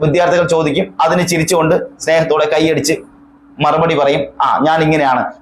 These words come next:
നരേന്ദ്രമോദി എന്ന് പറഞ്ഞാൽ അതാണ്, നരേന്ദ്രമോദി എന്ന് പറഞ്ഞാൽ ഇതാണ്" എന്ന് പറഞ്ഞ് സ്വയം പൊങ്ങി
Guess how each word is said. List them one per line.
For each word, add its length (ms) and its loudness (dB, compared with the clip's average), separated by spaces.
നരേന്ദ്രമോദി 600 0
എന്ന് 120 0
പറഞ്ഞാൽ 180 2
അതാണ്, 380 2
നരേന്ദ്രമോദി 420 0
എന്ന് 140 2
പറഞ്ഞാൽ 140 2
ഇതാണ്" 380 2
എന്ന് 220 2
പറഞ്ഞ് 340 0
സ്വയം 380 0
പൊങ്ങി 420 0